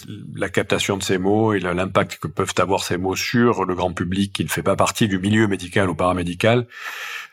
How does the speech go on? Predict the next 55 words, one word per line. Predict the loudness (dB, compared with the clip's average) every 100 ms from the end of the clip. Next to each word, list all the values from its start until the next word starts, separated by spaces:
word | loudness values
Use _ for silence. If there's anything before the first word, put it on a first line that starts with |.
| _
nous | 0
permet | 2 2 4 2
d'être | 0 -2 -4
certain | 0 0 2 2
avec | 2 0
ce | -2
travail | 0 0
scientifique | 2 0 0 0 0 -2 -6 _ -6
qui, | -2
j'espère, | -2 0 0 0
un |
jour | 0 -2 -2
sera | 0 4 4 2
publié, | -2 -6 -2 2 2 2 -4 -20 -20 _ _
que | -2
les | 0 2
mots | 2
qui | 2 -2
sont, | -2 -2 0 0
euh, | 0 0 -6 _ _ _
délivrés | -2 0 2 0 2 2 2
soient | 0 0 2
perçus | 0 -2 -2 -4 -4 -14 _
comme | 2 4 2 0
nous | 0
le | -2
souhaiterions | -2 -2 0 2 4 4 4
dans | 4 2
le, | 2 -4
le | -6
milieu | -4 -2
médical | -4 2 4
et | 4
que | -2
nous | 0
ayons | 2
la | 2
certitude | 0 -2 -4 -4
donc | 0 2 2
que | 0
le | 0
message | 2 2 2 2 0
que | -6
nous | -6 -6
avons | -2 0 0
envie | 0 0
de | 2
faire | 0
passer, | 2 -2 0 0
et | 0
c'est | -2
ça | -4 -4
le | -2
plus | -6
important, | -2 -2 2 2